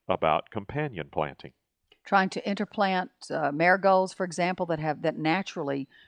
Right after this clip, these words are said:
Speaker 2: repel, uh, certain insects that might attack your tomatoes. That's a good example.
Speaker 1: And we're careful about what varieties we grow. Uh, you've got some summer squash that you'd love to plant, but, uh,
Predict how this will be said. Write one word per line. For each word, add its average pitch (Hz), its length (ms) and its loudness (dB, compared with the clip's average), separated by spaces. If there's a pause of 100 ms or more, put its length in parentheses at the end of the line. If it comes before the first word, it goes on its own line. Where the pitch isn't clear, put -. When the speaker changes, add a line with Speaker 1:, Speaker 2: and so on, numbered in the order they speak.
Speaker 2:
repel, 143 760 4 (480)
uh, 143 160 0
certain 170 300 0
insects 190 520 0
that - 120 -4
might 147 200 4
attack 143 320 -2
your 156 80 -8
tomatoes. 208 480 2
That's - 240 -6
a - 40 -10
good 147 140 -8
example. - 500 -12 (160)
Speaker 1:
And 107 120 -2
we're 143 140 -4
careful 127 400 2
about 113 280 4
what 120 220 0
varieties 107 840 0
we 76 160 -4
grow. 69 420 -2 (400)
Uh, 76 300 0
you've 107 200 0
got 92 260 6
some 80 220 -8
summer 98 320 0
squash 131 540 2
that - 180 -4
you'd 107 200 -2
love 110 380 4
to - 80 -16
plant, 110 600 0
but, 87 240 4 (160)
uh, 78 220 0